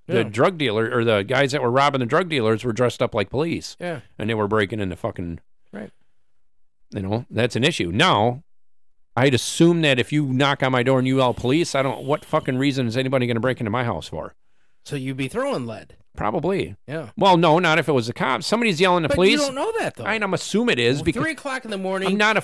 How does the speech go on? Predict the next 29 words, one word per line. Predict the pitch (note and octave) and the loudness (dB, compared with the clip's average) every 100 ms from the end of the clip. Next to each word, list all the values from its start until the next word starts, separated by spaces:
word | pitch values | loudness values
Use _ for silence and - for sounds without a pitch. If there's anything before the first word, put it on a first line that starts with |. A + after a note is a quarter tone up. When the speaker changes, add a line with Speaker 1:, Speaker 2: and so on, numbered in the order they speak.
| E3 | -2
Speaker 2:
your | F3+ | 0
Speaker 1:
fucking | F#3 | 2
Speaker 2:
wife's | F3+ | 4
Speaker 1:
drug | F3 A#3 | 6 4
Speaker 2:
waking | A3+ D#3+ | 4 2
you | A2+ | 2
Speaker 1:
dealer. | - | 0
Speaker 2:
up, | D3+ E3+ | -2 -4
you're | F3+ F3+ | -6 -4
doing | G3 G#3 G3+ | -4 -6 -6
one | G3 | -8
of | F3+ | -8
these | E3+ E3+ | -8 -8
things. | - C#3+ C#3 | -8 -10 -8
Someone | - F3+ F#3+ | -6 -6 -8
comes | F3+ F3 D3+ | -8 -8 -6
into | E3+ E3 | -8 -4
your | C#3+ | 0
Speaker 1:
I | |
didn't. | B2 A#2+ | 2 2
Speaker 2:
house | D3 C3 | 0 -6
and | C#3 | -12
you | D#3 | -12
say, | D#3+ D#3+ D3 C#3+ - - - - _ _ _ _ _ | -10 -8 -6 -8 -10 -20 -20 -20 _ _ _ _ _
and, | D#3+ D3+ D3+ | -4 -4 -6
and | C#3 B2 | -10 -10
he | E3 F#3+ | -10 -8
says, | F3 D#3+ | -8 -10
"Police," | - - F3 G3+ G#3+ C#3+ C3 - - | -10 -12 -12 -10 -8 -8 -8 -10 -12